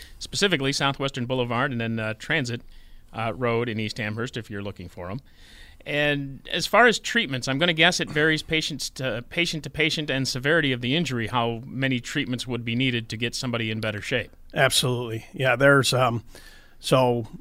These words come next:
Speaker 2: you know, again, we can get the process started, uh, with, with, um, doing the exam, the consultation, and then from there we might order x-rays, or sometimes the patient already has an M R I, and we determine what level of disc damage they have,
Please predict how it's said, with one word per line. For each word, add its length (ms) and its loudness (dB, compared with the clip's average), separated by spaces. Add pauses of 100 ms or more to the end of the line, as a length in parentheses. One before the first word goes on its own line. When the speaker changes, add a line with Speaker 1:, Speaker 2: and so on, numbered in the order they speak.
(140)
Speaker 2:
you 100 4
know, 200 4
again, 220 4
we 100 2
can 460 -2
get 160 2
the 80 2
process 440 6
started, 420 8
uh, 260 4
with, 300 -2
with, 240 -4
um, 360 0 (400)
doing 160 8
the 80 2
exam, 520 4
the 100 -2
consultation, 1000 0 (600)
and 160 -2
then 340 2
from 200 -2
there 220 6
we 100 4
might 260 2
order 280 4
x-rays, 640 6
or 80 -6
sometimes 440 -2
the 60 -6
patient 380 0
already 220 4
has 220 2
an 80 0
M 140 2
R 120 2
I, 240 4 (720)
and 180 0
we 120 2
determine 760 0 (220)
what 240 2
level 300 10
of 120 4
disc 240 4
damage 340 4
they 140 0
have, 380 4